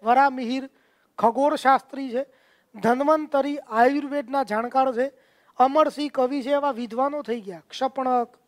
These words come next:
ગબટ પર્વ, તો શંકુ, કવિ હરિસેન, બધા ભણશું આપણે જે તે સમય. આગળ વધીએ. અગત્યનું,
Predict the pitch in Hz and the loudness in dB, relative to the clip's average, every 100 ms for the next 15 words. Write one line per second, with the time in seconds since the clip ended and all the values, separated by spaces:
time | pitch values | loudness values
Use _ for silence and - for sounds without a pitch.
0 | _ _ - 247 269 - 247 240 233 233 | _ _ -2 2 2 -2 -6 -6 -6 -8
1 | 233 _ _ _ _ _ - 247 240 - | -10 _ _ _ _ _ -4 -2 -2 -2
2 | 262 277 269 262 254 - _ _ _ _ | -2 -4 -8 -8 -10 -14 _ _ _ _
3 | _ _ _ _ _ 240 247 202 269 269 | _ _ _ _ _ -4 -2 -2 -2 -2
4 | 262 254 262 _ _ _ - 262 285 240 | 0 -2 -4 _ _ _ 0 2 4 0
5 | 302 302 277 - 214 277 _ _ _ _ | -4 -2 -2 -2 -4 -10 _ _ _ _
6 | 185 277 262 233 202 180 147 _ - 233 | -2 -2 0 -4 -8 -20 -20 _ 0 2
7 | 254 285 277 202 156 _ _ _ _ _ | 4 2 0 -4 -20 _ _ _ _ _
8 | _ _ _ _ _ _ 262 262 311 - | _ _ _ _ _ _ 2 2 2 -2
9 | 226 180 | -10 -10